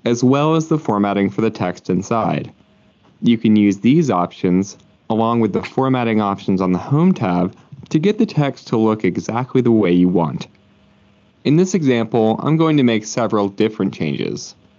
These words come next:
We'll start by clicking the edge of the text box to select it, then aligning the text to the middle. Next,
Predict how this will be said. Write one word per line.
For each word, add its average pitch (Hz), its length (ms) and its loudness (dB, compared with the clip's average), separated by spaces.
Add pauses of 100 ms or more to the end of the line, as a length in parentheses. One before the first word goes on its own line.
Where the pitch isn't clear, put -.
(640)
We'll 139 140 0
start 196 260 -2
by 185 120 0
clicking 156 360 0
the 98 180 0
edge 135 300 -2
of 143 140 0
the 143 60 -4
text - 380 -8
box 95 360 -2
to 101 160 -2
select 101 480 -2
it, 85 260 0 (1800)
then 147 140 0
aligning 139 420 2
the 101 100 4
text - 680 -6
to - 120 -16
the 95 80 -2
middle. 95 480 -2 (2000)
Next, 151 480 -2